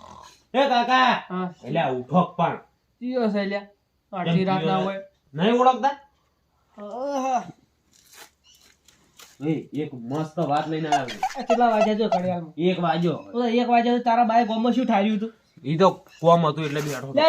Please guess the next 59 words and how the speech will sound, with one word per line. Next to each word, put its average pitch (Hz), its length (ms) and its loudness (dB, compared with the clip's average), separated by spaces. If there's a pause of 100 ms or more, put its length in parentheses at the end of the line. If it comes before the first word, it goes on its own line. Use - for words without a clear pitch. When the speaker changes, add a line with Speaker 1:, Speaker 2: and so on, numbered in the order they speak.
Speaker 2:
એમાં 277 220 10
ને 285 60 8
એમાં 302 160 8
તારી 277 260 6
કાચી 262 260 4
હજુ 285 140 2
ખાવાય 277 300 4
ખાધું 233 240 2
નહીં. 262 240 8
Speaker 1:
પણ 180 180 4
ઈ 190 160 2
સોન 202 220 8
જાતિ 180 280 8
મોહણ 175 240 4 (120)
માર 185 160 4
વાત 185 180 6
ઓપડો 175 200 6
થઈ - 160 6
ગયા. 226 220 6
Speaker 2:
જય - 80 4
જય 220 80 0
ખાઈ 214 260 2
ખાઈ 202 220 -2
તારી 202 180 0
કાચી 185 220 -2
હજુ 190 100 -2
Speaker 1:
લે, 202 120 2
Speaker 2:
પૂછી 208 140 0
Speaker 1:
પણ 233 140 6
Speaker 2:
બેઠી 196 260 0
છે. 175 80 -8 (100)
Speaker 1:
ખાઉં 151 300 0
છું. 139 200 -6
હા, 135 180 -2
હે 139 60 -8
બાબા, 139 400 -2
વાતો 135 360 -2
ઓપડો 160 240 0
કે 151 100 -4
સાડા 160 260 0
ત્રણ 175 240 -2
લાખ 170 140 -2
રૂપિયાની 170 300 0
વાત 165 160 4
લઈને 160 220 -2
આવ્યો 143 260 -6
છું. - 100 -18
Speaker 2:
એટલે 214 300 -8
શું 208 120 -4
સાડા 190 280 -2
ત્રણ 190 180 -8
લાખ 185 100 -4
રૂપિયાની 175 240 -8
વાત 175 120 -8
લઈને 175 180 -8
આવ્યો 175 200 -8
તું 170 100 -10
અત્યારે? 170 220 -12
Speaker 1:
પેલા 151 220 -2